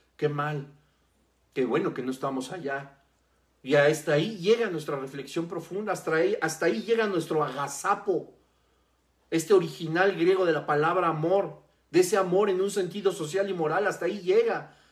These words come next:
¿Y hemos doblado rodillas? No. Y dice la palabra de Dios en Hebreos seis diez que porque Dios no es injusto para olvidar vuestra obra. Hemos hecho obra al respecto y el trabajo de amor que habéis mostrado a su nombre. Porque eso sí,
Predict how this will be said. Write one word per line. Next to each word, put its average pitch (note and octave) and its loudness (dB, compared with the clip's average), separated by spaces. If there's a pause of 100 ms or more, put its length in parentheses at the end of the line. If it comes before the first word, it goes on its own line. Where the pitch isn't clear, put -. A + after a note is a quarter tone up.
(160)
¿Y E3+ 8
hemos A3 6
doblado G3+ 4
rodillas? G3 -2
No. A3+ -2 (240)
Y E3 -6
dice A3+ -4
la A3 2
palabra G3+ 4
de F#3 4
Dios G#3 -2
en G#3 -4
Hebreos G3+ 0
seis G#3+ -2
diez A3+ -4 (260)
que E3+ 4 (340)
porque E3+ 4
Dios A3+ 2
no A#3+ 2
es B3+ 4
injusto A3+ 0
para G#3 2
olvidar F#3 2
vuestra F#3+ 4
obra. G3+ 6
Hemos A3 0
hecho B3 2
obra D4 6
al F3 0
respecto A3+ 0 (160)
y D3+ 4
el F#3 4
trabajo A#3 4
de A#3+ 8
amor A#3 2
que A#3 2
habéis A3 2
mostrado A3 0
a A3 2
su G3+ -6
nombre. G#3 -2 (200)
Porque A#2 -6
eso E3+ -2
sí, A#3 -6